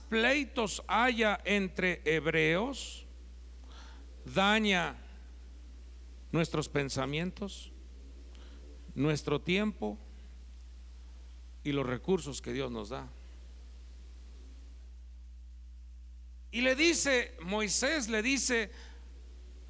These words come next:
al culpable, porque él estuvo observando el evento,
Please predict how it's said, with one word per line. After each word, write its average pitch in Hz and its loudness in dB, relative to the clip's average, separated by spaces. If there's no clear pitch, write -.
al 202 6
culpable, 196 4
porque 147 2
él 208 6
estuvo 226 4
observando 202 2
el 160 4
evento, 147 -2